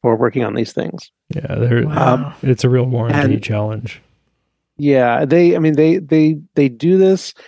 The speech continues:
Speaker 1: uh, citing the need for safety because with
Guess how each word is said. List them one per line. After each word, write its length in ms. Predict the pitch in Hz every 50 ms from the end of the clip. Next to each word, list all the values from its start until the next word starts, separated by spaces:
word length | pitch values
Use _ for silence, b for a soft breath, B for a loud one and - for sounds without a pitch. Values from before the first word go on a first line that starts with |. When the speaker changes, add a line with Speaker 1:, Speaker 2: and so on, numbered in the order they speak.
| b b b b b _ _ _ _ _ _ -
Speaker 1:
uh, 260 | 147 123 117 - -
citing 480 | - - - 165 147 156 151 156 156 135
the 100 | 131 127
need 280 | 127 135 139 143 135
for 180 | - - 139 -
safety 760 | - - - 120 123 135 - - - 214 185 190 202 196 - _ _ _
because 760 | - 139 123 - - 139 135 135 131 123 131 - - - - _ _ _ _ _ _ _
with 200 | 127 123 110